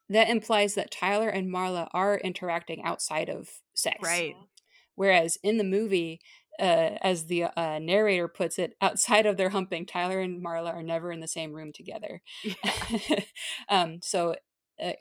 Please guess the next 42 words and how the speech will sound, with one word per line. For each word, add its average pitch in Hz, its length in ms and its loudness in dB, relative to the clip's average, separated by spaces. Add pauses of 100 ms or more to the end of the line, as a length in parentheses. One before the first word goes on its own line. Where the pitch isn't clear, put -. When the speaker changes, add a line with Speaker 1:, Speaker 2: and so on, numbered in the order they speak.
Speaker 1:
when 175 160 -2
they're 175 80 -2
having 254 240 4
sex, - 420 -2 (160)
that's 202 220 0 (300)
their 185 240 0
only 220 260 2
interaction. 196 600 -4
Outside 220 320 2
of 220 120 4
that, 233 200 0
it's - 140 -6 (100)
her 202 160 0
and 214 140 0
the 202 40 0
narrator. 175 680 -2 (500)
And 170 400 2
it's 185 220 -4
a 170 80 -4
very 190 320 -4
<laughs> 165 40 -10
difficult - 580 -6
relationship 185 480 -4
because 175 280 -8
he 208 120 -8
doesn't 196 280 -2
realize 180 640 -2 (400)
that - 120 -2
he's 196 200 -2
the 196 80 0
one 202 100 2
having 175 260 -4
sex 214 200 2
Speaker 2:
All 175 80 2
Speaker 1:
with 180 80 -2
Speaker 2:
the 190 60 -4
Speaker 1:
her. 170 120 0
Speaker 2:
same 170 180 -2
thing. 160 320 -10
Yeah. 175 240 0
<laughs> - 60 -8 (360)
Speaker 1:
And 180 280 0